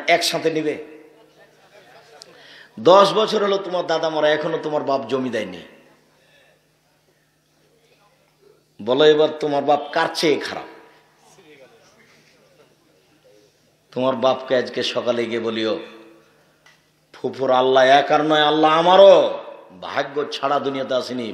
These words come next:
ভাগ্য নিয়ে এসেছি। আব্বা, আগে ফুফুর জমি বের করে দেন, তারপরে কোনো কথা। ভাগ্যে যদি জমিদারি থাকে তাহলে জমিদারি করে খাবো, ভাগ্যে যদি ভিক্ষা করা থাকে ভিক্ষা করে খাবো,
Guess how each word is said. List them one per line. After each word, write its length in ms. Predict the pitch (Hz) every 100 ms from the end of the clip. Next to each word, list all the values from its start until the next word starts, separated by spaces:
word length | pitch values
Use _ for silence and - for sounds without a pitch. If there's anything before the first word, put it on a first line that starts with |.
| 85
ভাগ্য 320 | 98 117 117
নিয়ে 280 | 113 131 110
এসেছি। 400 | 95 98 85 78 _ _ _ _ -
আব্বা, 600 | 120 - 180 226 269 269 - - - - -
আগে 260 | 175 220 254
ফুফুর 420 | - 262 233 262
জমি 240 | 254 262
বের 280 | 214 233 269
করে 200 | 269 269
দেন, 200 | 269 269
তারপরে 460 | - 269 277 285 269
কোনো 220 | 269 277
কথা। 480 | 294 240 285 285 247 - - - - - 143
ভাগ্যে 360 | 104 240 233 262
যদি 220 | 262 254
জমিদারি 540 | 202 240 254 247 247 226
থাকে 260 | 247 240
তাহলে 240 | 233 233 240 -
জমিদারি 380 | 226 226 233
করে 200 | 226 220
খাবো, 580 | 208 196 214 208 160 - - - -
ভাগ্যে 300 | - 185 180
যদি 240 | 175 160 147
ভিক্ষা 680 | 104 117 208 220 - 196
করা 220 | 165 170
থাকে 260 | 165 156 151
ভিক্ষা 460 | 120 123 147 - 135
করে 220 | 131 127
খাবো, 480 | 117 120 113 92